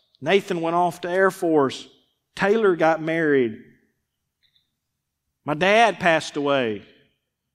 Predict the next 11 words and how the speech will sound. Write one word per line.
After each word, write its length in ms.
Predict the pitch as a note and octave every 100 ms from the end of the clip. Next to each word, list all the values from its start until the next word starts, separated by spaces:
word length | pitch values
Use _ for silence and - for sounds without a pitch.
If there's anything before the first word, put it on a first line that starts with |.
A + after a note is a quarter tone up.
| _ _
Lord, 220 | G#3+ A#3
it's 100 | F#3
been, 380 | - G3+ E3 - - _ _ _ _ _ _ _ _ _ _ _ _ _ _ _ _
but 100 | -
the 60 | E3+
one 260 | F#3+ A3 A3
promise 560 | F#3+ A3+ A#3 G3 D#3+
is, 300 | E3 D#3 D3
is 100 | D#3+
that 200 | D#3+ -
God 500 | - D#3 F#3 G3 G3